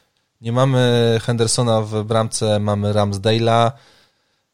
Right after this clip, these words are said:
Y, ciekawe, czy to aż tak bardzo wpłynie tutaj, kurde, na zespół, że, że, że jednak ta, ta defensywa nie będzie, nie będzie sensowna. Ty tutaj, no ty teraz co masz? Spoko, masz Aston Villa, Leeds, Arsenal, Fulham, czyli rozumiem, że na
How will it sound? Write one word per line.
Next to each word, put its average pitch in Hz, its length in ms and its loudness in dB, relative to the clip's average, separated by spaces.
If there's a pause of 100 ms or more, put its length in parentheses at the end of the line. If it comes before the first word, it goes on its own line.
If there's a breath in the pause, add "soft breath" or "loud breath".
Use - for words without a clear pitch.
(120)
Y, 113 640 -8
ciekawe, 104 380 -2
czy - 140 -8
to 101 320 0
aż 98 100 -4
tak 98 140 -4
bardzo 101 300 -4
wpłynie 101 380 -6
tutaj, 92 300 -10
kurde, 95 320 -6
na 95 300 -4
zespół, 95 420 -8
że, 92 280 -6
że, 104 340 -10
że 98 140 -6
jednak 95 260 -10
ta, 92 140 -8
ta 90 260 -6
defensywa 98 580 -8
nie 95 120 -6
będzie, 95 460 -4 (760)
nie 98 60 -14
będzie 101 200 -6
sensowna. 110 520 -2
Ty - 140 -12
tutaj, 120 540 -2
no 131 140 0
ty 143 120 -8
teraz 139 220 2
co 131 140 2
masz? 107 160 2
Spoko, - 340 -4
masz 107 340 -2
Aston 117 320 -2
Villa, 123 300 0
Leeds, 117 480 -4 (140)
Arsenal, 110 400 0
Fulham, 113 340 -2
czyli 113 220 -6
rozumiem, 113 340 -2
że 113 120 -2
na 110 300 0